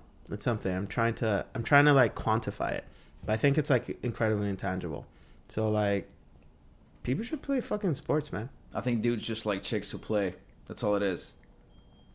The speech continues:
Speaker 1: Well, I think they just feel like they get them, or they understand, like, what they're going through.
Speaker 2: No, it's just hot.
Speaker 1: <laughs> It's
Speaker 2: Let's be
Speaker 1: it's just like, it's just hot.
Speaker 2: let's be real.
Speaker 1: I just like someone who could,
Speaker 2: How many
Speaker 1: like,
Speaker 2: times
Speaker 1: who's
Speaker 2: have you,
Speaker 1: really
Speaker 2: have
Speaker 1: good
Speaker 2: you,
Speaker 1: at it.
Speaker 2: like,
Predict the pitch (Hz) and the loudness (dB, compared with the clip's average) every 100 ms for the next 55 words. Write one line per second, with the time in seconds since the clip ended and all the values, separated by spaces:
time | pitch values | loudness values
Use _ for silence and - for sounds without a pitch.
0 | - - - - 151 151 170 160 156 143 | -20 -20 -20 0 4 4 4 4 4 6
1 | 147 123 107 - 90 - 101 - - 95 | 4 4 2 -2 -4 -2 -2 -4 -8 -10
2 | - - 104 104 104 - 101 101 98 101 | -8 -4 -2 -2 -4 -4 -4 -4 -4 -4
3 | 95 95 85 95 98 95 95 - 123 117 | -4 -6 -6 -6 -4 -6 -6 -4 2 2
4 | 110 107 113 - 92 95 - - - - | 2 0 -2 -2 2 0 -2 -12 -20 -20
5 | - - - - - - - - - - | -20 -20 -14 -8 -6 -6 -6 0 12 12
6 | - - - - 285 - - - 254 214 | 12 12 12 12 12 12 12 12 12 12
7 | 247 - 220 220 196 196 185 131 139 139 | 12 12 12 12 12 12 12 12 12 12
8 | 151 147 147 135 135 175 175 175 170 165 | 10 12 10 12 12 12 12 12 12 12
9 | 160 147 139 127 123 123 123 226 208 202 | 12 12 8 10 10 12 10 12 10 12
10 | 156 131 127 131 127 131 139 147 139 117 | 12 12 12 12 12 12 12 12 10 8
11 | 110 | 2